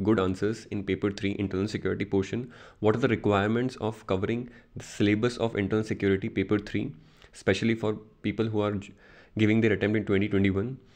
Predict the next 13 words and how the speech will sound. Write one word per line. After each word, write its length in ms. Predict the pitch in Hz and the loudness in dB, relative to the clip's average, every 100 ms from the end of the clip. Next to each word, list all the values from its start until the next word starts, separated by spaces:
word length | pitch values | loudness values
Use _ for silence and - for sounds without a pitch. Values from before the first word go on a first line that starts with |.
| - - | -20 -10
and 140 | 110 107 | -6 -4
how 380 | 113 104 135 143 - - | 0 0 -2 -6 -14 -8
the 120 | 120 113 | -2 0
people 120 | 127 | 2
who 120 | 120 | 2
are 120 | 113 104 | 2 2
giving 160 | 110 | 0
their 180 | 110 104 95 | 0 0 -2
exam 280 | 98 98 107 | 0 0 0
in 140 | 98 | 0
mains 240 | 98 107 | 0 0
twenty 220 | - 98 98 | 2 2 2
twenty, 320 | 95 95 | 0 -2